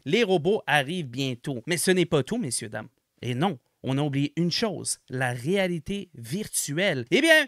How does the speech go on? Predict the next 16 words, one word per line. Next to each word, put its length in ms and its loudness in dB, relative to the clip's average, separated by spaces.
messieurs, 400 0
dames, 340 2
pour 160 2
ceux 220 0
qui 140 -2
ont 80 2
peur 260 8
de 120 2
sortir 680 4
de 80 -2
chez 400 2
eux 160 0
et 160 6
ceux 280 0
qui 260 0
aiment 320 4